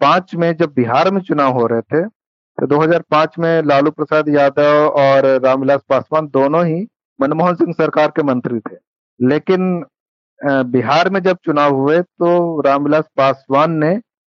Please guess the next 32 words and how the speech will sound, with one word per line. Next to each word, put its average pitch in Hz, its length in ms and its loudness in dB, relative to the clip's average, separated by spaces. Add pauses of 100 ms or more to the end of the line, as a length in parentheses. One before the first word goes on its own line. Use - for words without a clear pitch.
(160)
अ, 139 80 2 (380)
लालू 143 260 2
प्रसाद 170 420 -2
की 170 140 0
पार्टी 165 640 2
राष्ट्रीय 156 460 0
जनता 156 320 0
दल 165 160 0
के 180 160 -2
खिलाफ 165 300 0
चुनाव 160 300 0
लड़ने 156 300 2
का 151 140 0
फैसला 131 360 0
कर 110 160 -4
लिया 90 300 -18 (420)
और 160 100 2
उनकी 147 640 -2
जो 165 200 2
अपनी, 156 360 -2
अ, 139 260 2
लोक 135 320 0
जनशक्ति 139 520 -2
पार्टी 123 360 0
है, 147 240 2 (360)
इसके 143 640 -2
कैंडिडेट्स, 156 760 -2 (140)
आरजेडी 147 600 2
के 175 220 -2
कैंडिडेट्स 156 440 -2
के 160 100 0
against 147 300 -4